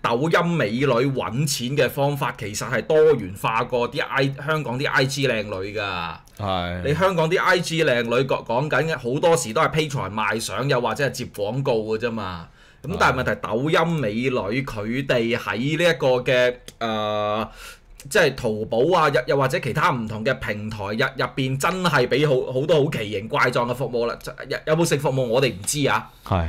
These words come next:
Speaker 1: 係啦，噉但係話咩？喂，Fa-，呃，FaceTime 同你講句恭喜發財就，就，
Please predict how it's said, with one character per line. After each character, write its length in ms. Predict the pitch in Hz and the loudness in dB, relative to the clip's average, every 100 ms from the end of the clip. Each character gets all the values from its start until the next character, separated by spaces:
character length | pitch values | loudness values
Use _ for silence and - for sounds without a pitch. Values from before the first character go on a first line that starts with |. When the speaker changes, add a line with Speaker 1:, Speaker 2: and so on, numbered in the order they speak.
| 69 | -4
Speaker 1:
係 140 | - 131 | 0 2
啦， 140 | 143 | 4
噉 180 | 135 214 | 2 0
但 260 | 220 131 127 | 0 0 2
係 240 | 139 127 | 2 4
話 180 | 131 131 | 4 2
咩？ 180 | 170 147 147 | 2 2 2
喂， 100 | 131 | 0
Fa-， 160 | - - | 0 -2
呃， 140 | 123 | -4
FaceTime 560 | 127 175 180 202 175 170 | 2 2 2 2 2 2
同 140 | 117 | 0
你 80 | 120 | 0
講 140 | 127 165 | 0 2
句 100 | 135 | 2
恭 180 | 165 165 | 2 2
喜 80 | |
發 160 | 139 127 | 2 0
財 200 | - 98 | -4 -6
就， 180 | 117 120 | -2 -2
就， 140 | - | -4